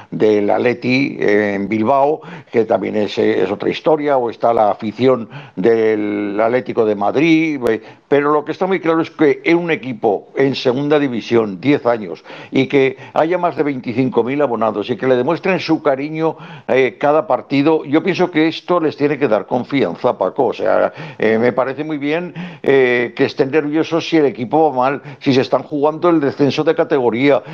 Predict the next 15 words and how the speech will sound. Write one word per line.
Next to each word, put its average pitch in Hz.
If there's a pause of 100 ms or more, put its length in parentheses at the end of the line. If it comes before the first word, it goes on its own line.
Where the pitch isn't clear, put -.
(120)
si 139
las 135
cosas 151
se 165
han, 147
están 139
tan 147
torcidas 151
que 156
no 139
hay 139
quien 151
las 147
enderece. 123
Hombre, 110